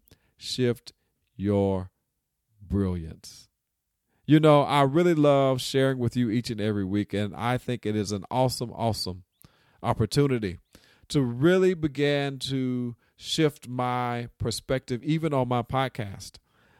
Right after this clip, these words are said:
I love this medium to be able to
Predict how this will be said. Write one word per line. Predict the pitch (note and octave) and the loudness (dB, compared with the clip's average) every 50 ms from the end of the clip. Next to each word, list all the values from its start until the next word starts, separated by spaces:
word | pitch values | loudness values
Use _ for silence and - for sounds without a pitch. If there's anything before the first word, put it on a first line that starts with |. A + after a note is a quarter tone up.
| _ _ - | _ _ -2
I | A#2+ B2+ B2+ | 2 2 4
love | B2+ B2 C3 C#3+ D#3+ F3 F3 D#3 D3 | 4 4 6 6 6 6 6 4 2
this | C#3 C#3 C3 A#2+ - | 0 0 2 2 -2
medium | G#2+ A2+ A#2 B2+ C#3+ D#3+ D#3 E3 D#3+ D#3+ D#3 D3+ D3+ D3 C#3 _ _ _ _ _ _ - | -2 -2 0 0 0 0 0 -2 -4 -4 -4 -4 -6 -10 -14 _ _ _ _ _ _ -8
to | - C3+ | -6 -4
be | A#2 A#2 C3+ C3+ C3+ | 0 2 2 2 4
able | B2+ C3+ C3+ C3+ C3+ B2+ A#2+ | 4 4 2 4 2 0 -2
to | - - B2+ A#2 A#2 A#2 A2+ A2 G#2 | -2 -4 -2 0 0 0 0 -2 -4